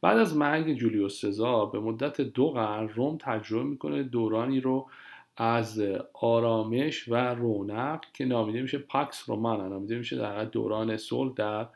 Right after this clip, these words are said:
روم. Ottaviano Augusto, nipote di Cesare, inizia questo processo che fa dell'Italia e di Roma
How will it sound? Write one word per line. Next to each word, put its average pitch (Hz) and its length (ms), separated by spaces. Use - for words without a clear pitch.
روم. 101 260
Ottaviano 165 680
Augusto, 147 880
nipote 135 480
di 98 160
Cesare, 104 760
inizia 151 520
questo 135 300
processo 127 600
che 147 120
fa 127 360
dell'Italia 127 1200
e 180 160
di 175 120
Roma 117 460